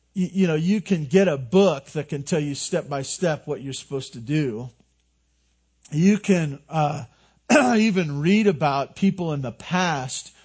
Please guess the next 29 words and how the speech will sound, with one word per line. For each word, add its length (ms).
who 100
have 260
done 320
this, 560
which 240
is 160
helpful. 640
But 200
to 120
see 640
a, 40
a, 680
a 120
live 680
example 960
of 120
faith 540
before 640
you 340
is 120
a 60
powerful 640
testimony 960
that 140
God 320
uses 560
in 120
the 120
life 400